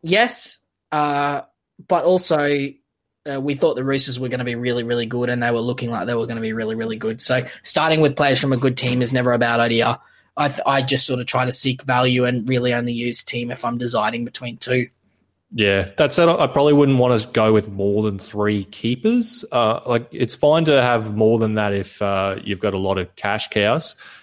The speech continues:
Speaker 2: uh, 'cause you gotta take the cash cows when you can get them. But in, in terms of keepers, I probably w-, w-, wouldn't want more than three from one team, just so I can, I don't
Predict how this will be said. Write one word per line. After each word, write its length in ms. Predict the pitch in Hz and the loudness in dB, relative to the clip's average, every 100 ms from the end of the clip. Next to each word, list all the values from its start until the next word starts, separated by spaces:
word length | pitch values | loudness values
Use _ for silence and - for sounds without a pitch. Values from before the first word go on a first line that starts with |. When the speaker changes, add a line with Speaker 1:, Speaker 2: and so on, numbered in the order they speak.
| _ | _
Speaker 2:
uh, 240 | - 98 95 | -2 0 0
'cause 140 | 110 | 0
you 60 | 110 | 0
gotta 120 | 104 | 0
take 160 | 98 - | 0 -4
the 60 | |
cash 220 | 98 101 | -4 -4
cows 200 | - 95 | -2 -2
when 80 | 98 | -2
you 60 | 95 | -4
can 80 | 92 | -2
get 180 | 101 | -2
them. 220 | - 101 - _ - _ - | -2 -4 -6 _ -20 _ -12
But 260 | - 107 98 - - _ - - - _ - | -2 0 0 -4 -20 _ -8 -8 -10 _ -6
in, 100 | 135 | -2
in 140 | 139 | 0
terms 260 | 127 143 135 | 2 2 2
of 80 | - | 0
keepers, 340 | 131 131 147 | 2 2 4
I 100 | 135 | 2
probably 220 | 135 127 | 4 4
w-, 140 | 123 139 | 4 2
w-, 260 | 180 131 127 | 0 -2 0
wouldn't 260 | 120 131 | 0 2
want 140 | 120 139 | 0 0
more 160 | 117 | -2
than 140 | 120 110 | -2 -2
three 240 | - 120 | 0 0
from 160 | 120 113 | 0 -2
one 160 | 117 | -2
team, 240 | 117 127 123 | -2 -2 0
just 300 | 117 120 - | 0 0 0
so 120 | 135 | 2
I 120 | 127 | 2
can, 460 | 123 123 113 110 113 | 2 0 -2 -2 -2
I 80 | 110 | 0
don't 300 | 110 113 117 | 2 0 -2